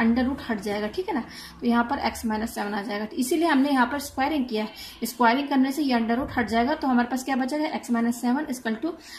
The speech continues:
अब देखिए, ये एट का square है, तो इसको दो बार into कीजिए, eight into eight, तो ये क्या आएगा? सिक्सटी फ़ोर आएगा।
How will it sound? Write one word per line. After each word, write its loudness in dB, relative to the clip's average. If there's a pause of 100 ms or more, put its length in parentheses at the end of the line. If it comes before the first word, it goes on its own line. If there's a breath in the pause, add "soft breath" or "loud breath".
(120)
अब 2
देखिए, 2
ये 2
एट -4
का 0
square 2
है, 0
तो -2
इसको -4
दो 0
बार 0
into 0
कीजिए, 0 (180)
eight 2
into 2
eight, -2 (800 loud breath)
तो -2
ये 6
क्या 4
आएगा? 4
सिक्सटी -4
फ़ोर 2
आएगा। 4